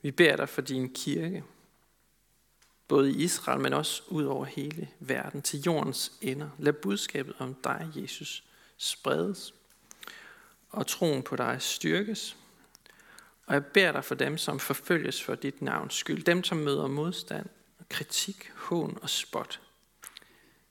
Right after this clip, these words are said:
Vil du også give dem styrke og os styrke, når det sker?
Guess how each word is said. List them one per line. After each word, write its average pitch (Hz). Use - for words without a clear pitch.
Vil 147
du 185
også 151
give 147
dem 196
styrke -
og -
os 143
styrke, 139
når 131
det 135
sker? -